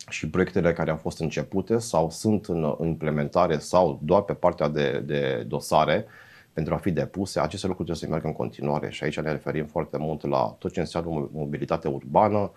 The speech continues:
la tot ce înseamnă, bă, anvelopare. Îmi, îmi pare rău să, dar trebuie să o spun. În Făgăraș s-a făcut un proiect de anvelopare pentru patru blocuri cu, uh,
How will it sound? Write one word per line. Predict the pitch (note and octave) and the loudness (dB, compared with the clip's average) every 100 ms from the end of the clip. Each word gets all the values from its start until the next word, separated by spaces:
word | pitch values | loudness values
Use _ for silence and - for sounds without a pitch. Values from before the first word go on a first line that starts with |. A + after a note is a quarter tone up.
| - - - - | -16 -20 -18 -2
la | D2+ | -2
tot | D#2 G2 | 0 -2
ce | - | -2
înseamnă, | D#2+ - B2+ F2+ E2 D2+ C#2 | -2 0 0 2 2 0 0
bă, | E2 D#2 D2+ | 0 2 0
anvelopare. | F2 F2+ E2+ E2+ D#2+ - A#2 A2+ E2 G#2 A#2+ - | 0 0 0 0 0 2 4 6 6 6 2 -2
Îmi, | F2+ F#2 F#2+ G2 - | 0 0 -4 -10 -10
îmi | F2+ | -2
pare | - C#3 | 2 2
rău | C#3 C#3+ | 2 0
să, | A#2 - F#2+ D#2+ | 0 0 2 4
dar | F#2+ | 0
trebuie | F#2+ C3 A#2 | 0 -2 -2
să | G#2 | -2
o | |
spun. | - - G2+ F#2 D2 - - - _ _ - _ _ _ _ _ _ _ _ _ | -2 -6 -2 0 -2 -8 -20 -20 _ _ -20 _ _ _ _ _ _ _ _ _
În | - | -2
Făgăraș | F2 F#2 A2+ A#2 | 0 2 4 4
s-a | G#2+ | 2
făcut | - F#2+ A2 | 0 -2 -2
un | G#2 F#2 | 0 2
proiect | G2+ F#2 | 2 4
de | |
anvelopare | F2 F2 E2+ D#2+ G#2+ G#2 G2 | 2 4 2 4 6 6 2
pentru | - F#2 F#2+ F#2 E2+ | 2 2 2 0 0
patru | G2 F#2 F2 | 2 2 2
blocuri | D#2+ F#2 F2+ - C#2+ C2+ - - - _ _ - | 2 4 2 0 -6 -6 -14 -20 -20 _ _ -6
cu, | G#2 | 0
uh, | G#2 F#2+ F2+ F2 E2 D#2+ D#2 D2+ D2 | 0 2 4 4 4 4 2 0 -4